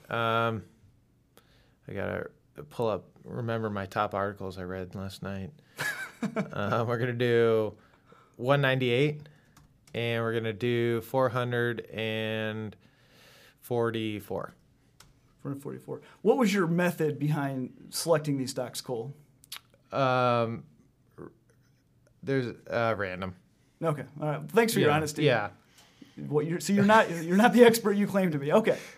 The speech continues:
Speaker 1: <laughs> Well, nowadays, random is, is expertise.
Speaker 2: Okay. Got it. All right. Well, n-, my next step is I need to go see <laughs> what companies did you actually pick, and I wanna see how did you do over the last year,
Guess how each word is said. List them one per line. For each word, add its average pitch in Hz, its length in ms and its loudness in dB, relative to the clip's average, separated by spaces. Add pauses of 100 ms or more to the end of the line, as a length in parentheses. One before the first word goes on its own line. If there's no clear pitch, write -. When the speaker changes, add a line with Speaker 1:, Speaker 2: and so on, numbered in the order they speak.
Speaker 1:
<laughs> - 0 - (420)
Well, 117 320 6 (380)
nowadays, 127 800 6 (260)
random 120 460 0
is, 104 320 -2
is 104 220 -8
expertise. - 760 -10
Speaker 2:
Okay. 147 220 -4 (240)
Got 131 180 -4
it. - 100 -16 (600)
All 190 100 6
right. - 220 4
Well, 226 360 6 (320)
n-, 175 220 -6
my 190 220 4
next 254 240 4
step 180 240 2
is 160 80 0
I 196 80 6
need 233 160 6
to - 40 4
go 185 140 6
see 202 200 2
<laughs> 175 120 2
what 254 140 10
companies 220 400 4
did 196 140 2
you 202 100 4
actually 196 300 4
pick, 220 300 -2
and 214 80 -2
I 233 40 4
wanna 269 120 2
see 262 280 -2
how 220 160 8
did 226 180 4
you 226 100 2
do 214 260 4
over 190 180 4
the 180 80 -2
last 190 340 2
year, 208 200 0